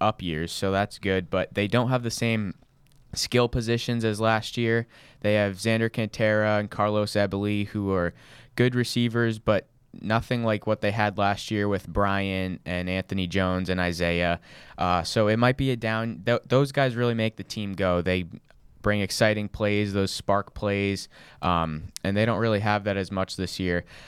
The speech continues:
Uh, the defense has played well, though. The defense has been pretty strong against both Oxford Hills and Bedford, kinda shutting them down when it matters most in the second half, so that's good to see.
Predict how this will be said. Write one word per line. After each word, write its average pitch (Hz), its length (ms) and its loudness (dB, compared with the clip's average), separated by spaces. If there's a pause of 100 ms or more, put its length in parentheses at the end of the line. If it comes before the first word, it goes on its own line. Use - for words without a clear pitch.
(140)
Uh, 90 320 2
the 113 160 -4
defense 180 420 0
has 113 120 0
played 110 280 2
well, 95 240 0
though. 80 160 -4
The 85 120 -6
defense 127 360 -2
has 127 120 -4
been 117 180 0
pretty 117 240 -2
strong 110 460 -2
against 101 340 -2
both 107 220 2
Oxford 107 360 0
Hills 104 280 0
and 95 120 -4
Bedford, 98 520 -2
kinda 127 180 0
shutting 147 320 0
them 104 180 0
down 107 380 0
when 98 140 0
it 90 80 -2
matters 98 360 -2
most 101 300 -4
in 101 60 -6
the 95 80 -4
second 98 320 -2
half, 92 320 0 (220)
so - 100 0
that's 120 160 2
good 120 180 -2
to 107 80 -4
see. 107 380 -2